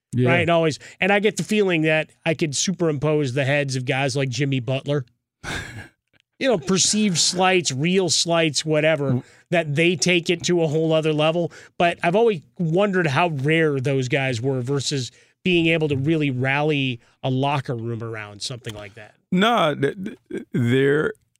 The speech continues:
Speaker 1: is something to that. We do take all things personal. I, I can, I can say this. Um, you're always looking for something. You're, you're, you're trying to see if anyone has either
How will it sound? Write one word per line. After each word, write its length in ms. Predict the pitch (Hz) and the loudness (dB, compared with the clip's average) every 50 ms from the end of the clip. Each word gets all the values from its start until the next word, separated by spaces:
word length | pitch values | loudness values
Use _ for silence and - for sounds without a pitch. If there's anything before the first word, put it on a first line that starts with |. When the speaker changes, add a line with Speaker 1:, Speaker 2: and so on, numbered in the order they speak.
| _ _ - - | _ _ -4 -2
Speaker 1:
is 160 | 127 117 - | 0 0 0
something 560 | - 123 120 120 117 123 117 113 110 110 104 | 0 0 0 0 0 0 0 0 0 -2 -2
to 200 | - - 117 110 | -2 -2 -2 0
that. 200 | 104 98 98 - - - | -2 -4 -6 -8 -4 -2
We 140 | 117 120 | 0 0
do 120 | 113 120 117 | 2 0 0
take 240 | 110 - 117 110 - | 0 0 -2 0 0
all 180 | 104 107 107 104 | 0 0 0 0
things 280 | - 117 110 107 104 | 0 0 -2 -2 -2
personal. 540 | - - 110 98 95 - - - - - 101 _ _ _ _ - _ - | -2 -2 -2 -2 -2 -4 -8 -12 -12 -14 -20 _ _ _ _ -20 _ -4
I, 280 | - 107 110 113 113 - | -2 0 0 0 0 -2
I 120 | - 110 110 | -2 -2 -2
can, 240 | - 110 107 113 - | -2 -2 -4 -4 -4
I 140 | 131 117 104 | -4 -4 -2
can 140 | - 104 101 | 0 -2 -2
say 240 | - - 117 113 113 | 0 0 0 0 0
this. 600 | 113 113 110 110 110 - - - - - - - _ - | 0 0 0 0 -2 -4 -8 -12 -12 -14 -14 -14 _ -4
Um, 520 | 110 98 95 95 92 95 98 - 127 - _ _ _ - | -2 0 0 0 -2 -4 -4 -6 -8 -10 _ _ _ -4
you're 160 | 123 113 110 110 | 0 0 2 2
always 340 | 107 104 101 98 92 104 | 2 0 0 -2 -2 -2
looking 480 | 110 110 113 117 117 - - 123 117 113 | 0 0 2 2 0 0 0 0 0 0
for 140 | 104 - 113 | 0 0 -2
something. 520 | 107 - 113 110 107 104 117 110 110 - 113 | 0 0 0 0 0 0 -2 -2 -2 -2 -2
You're, 320 | 107 104 104 104 101 - _ - - - _ _ _ _ - | 0 0 0 0 -2 -4 _ -14 -20 -20 _ _ _ _ -6
you're, 240 | - 101 104 101 - | -2 0 0 0 -2
you're 220 | - 110 101 101 | -2 -2 -2 0
trying 420 | 98 - - 113 113 117 113 113 107 | 0 0 0 0 2 2 2 0 0
to 240 | 110 110 107 - - | -2 -2 -4 -6 -6
see 260 | - - 123 117 113 | -4 -2 0 0 0
if 120 | 107 - | 0 0
anyone 380 | 117 113 113 110 110 110 110 110 | 0 0 0 0 0 0 0 0
has 180 | 104 104 101 | 0 0 0
either 240 | 107 104 98 95 98 | -2 -2 -2 -4 -8